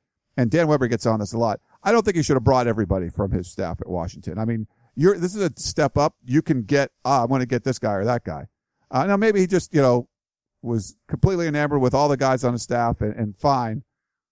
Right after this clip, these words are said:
But I think that there's, I, I think he did the, the program a disservice that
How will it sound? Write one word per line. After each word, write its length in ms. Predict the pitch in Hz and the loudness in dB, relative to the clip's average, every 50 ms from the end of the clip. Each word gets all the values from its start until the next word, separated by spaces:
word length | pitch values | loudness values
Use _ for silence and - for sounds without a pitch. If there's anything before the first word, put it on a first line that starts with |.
| _ _ _ _ _ _ _ _ - | _ _ _ _ _ _ _ _ 0
But 100 | - 147 | 2 2
I 100 | 147 156 | 4 2
think 260 | 156 - 202 196 - - | 2 0 -2 -4 -2 0
that 160 | 156 135 - | 0 0 2
there's, 420 | 143 143 139 135 135 127 110 - _ _ _ _ _ _ _ - | 2 4 4 4 2 0 -2 -6 _ _ _ _ _ _ _ -2
I, 200 | 127 135 - 135 | -2 0 2 2
I 40 | 143 | 0
think 180 | - 185 165 | 0 0 -2
he 120 | 147 165 147 | 0 -2 0
did 200 | 131 147 139 123 | 2 2 2 2
the, 200 | 120 123 117 113 - | 2 0 0 -2 -4
the 80 | - | -4
program 380 | - - 143 135 123 131 123 113 | 0 2 2 2 2 2 0 0
a 40 | 101 | -2
disservice 540 | 107 107 - - 123 117 113 107 107 104 - | -4 -4 -2 0 0 2 2 0 -4 -6 -4
that 200 | - 104 95 | -4 -6 -6